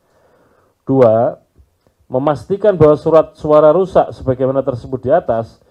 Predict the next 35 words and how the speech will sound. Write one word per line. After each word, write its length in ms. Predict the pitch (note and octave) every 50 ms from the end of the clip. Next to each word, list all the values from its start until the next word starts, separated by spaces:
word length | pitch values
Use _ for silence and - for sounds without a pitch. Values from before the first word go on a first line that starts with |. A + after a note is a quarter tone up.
| _ _ _ _ _ _ _
diberikan 560 | - B2 - - B2+ C3+ C3 D#3 D3 D3 C#3
tanda 320 | D#3 C#3+ C#3 B2+ B2+ A#2+
silang 400 | A#2 - D3+ D#3 E3+ E3+ D#3 D3
pada 240 | C#3 C#3 B2+ - C3
bagian 560 | B2 - A2+ A2+ - C3 B2+ C3 C3 C3+ -
luar 320 | - B2 B2+ D3+ E3+ D#3+ C3 A#2
surat 240 | - C#3 B2+ B2+ A#2
suara 320 | - - B2+ B2 B2+ C3 B2+
yang 160 | A#2+ B2 A#2+
memuat 400 | A#2+ A#2+ A#2+ B2 A#2 A#2 _ -
tempat, 560 | A2+ G#2+ G#2 G2+ D3 D3+ D#3+ D#3 - _ -
nomor, 480 | B2+ A#2+ A#2 A#2+ B2 B2+ C3 C#3 C#3 -
alamat 400 | A#2 A#2 A#2 A#2 A#2 A#2 A2+ -
T 80 | A2+
P 80 | - G#2+ G#2+
S 160 | A2 G2 - A2+
L 80 | G#2+
N 200 | A#2+ D3 D#3 E3 F3 F3 E3+ _ _ _ _ _ _ _ _
dan 340 | _ - C#3 C3+ B2+ A#2+ A#2+ B2
pada 260 | _ - B2 A#2+ B2 A#2+ A#2
tanda 180 | A#2+ A2+ A2
tangan 240 | G#2 G#2+ A2+ B2 B2+
ketua 400 | A#2 A#2 A2 - A2+ A2 A2+ A2+ A2
P 100 | - G#2+
P 80 | G2+ - G#2 G#2
L 80 | G#2
N 240 | G2 A#2 B2+ C3 A#2+
dalam 240 | A2+ G#2+ G#2 G#2 G#2
keadaan 400 | G2+ G#2 G2+ - G#2 G2 G2 G2
terlipat 480 | G2+ G#2 A#2+ C#3 C#3 - E3 D#3 D#3
dengan 240 | - B2 A#2+ A#2+ A#2
menggunakan 400 | A2+ A2+ A2+ A2 G#2+ A2 A2 G#2+
spidol 480 | - - - A#2+ A2+ - A#2+ A2+ A2 G#2+
atau 160 | - A2 -
ballpoint 560 | - G2+ G2 F2 F#2+ G#2+ B2 C#3+ D3+ D#3+ D#3+